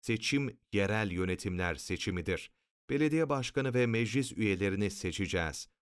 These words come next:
Onlar da belediye hizmetlerini ifa etmekle sorumlular.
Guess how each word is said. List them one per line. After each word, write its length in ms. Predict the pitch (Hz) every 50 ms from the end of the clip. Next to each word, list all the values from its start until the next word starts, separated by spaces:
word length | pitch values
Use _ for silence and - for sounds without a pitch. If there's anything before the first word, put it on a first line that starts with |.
| _
Onlar 400 | - 98 95 90 98 117 131 120
da 180 | 123 120 110 95
belediye 400 | 95 92 95 92 95 107 117 113
hizmetlerini 760 | 95 104 104 92 92 95 95 90 - - 98 95 101 104 110
ifa 560 | - - 104 104 98 101 - 107 104 101 95
etmekle 560 | 90 87 - 95 95 92 87 - - 92 82
sorumlular. 840 | - - - - 98 92 92 87 85 90 87 90 85 76 - -